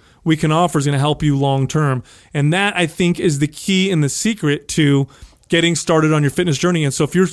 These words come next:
if you're listening right now and you're like, "Oh, it's January,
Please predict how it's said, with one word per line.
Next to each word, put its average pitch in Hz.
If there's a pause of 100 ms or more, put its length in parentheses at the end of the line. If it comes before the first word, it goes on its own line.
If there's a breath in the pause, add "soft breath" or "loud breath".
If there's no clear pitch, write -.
if 165
you're 196
listening 185
right 156
now 143
and 147
you're 135
like, 131
"Oh, 165
it's 156
January, 135